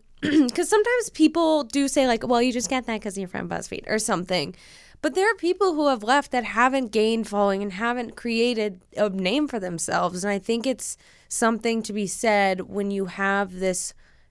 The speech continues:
complete brand and look at it and be like,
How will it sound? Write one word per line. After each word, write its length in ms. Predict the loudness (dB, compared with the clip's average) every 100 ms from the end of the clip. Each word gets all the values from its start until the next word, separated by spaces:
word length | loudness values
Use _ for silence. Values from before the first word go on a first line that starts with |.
| -12
complete 720 | -4 -4 -4 2 4 4 -2 -4
brand 580 | 0 2 4 2 2 -2
and 180 | -4 -4
look 200 | -2 2
at 220 | 2 2
it 140 | 0
and 100 | -2
be 140 | -2 -2
like, 180 | -2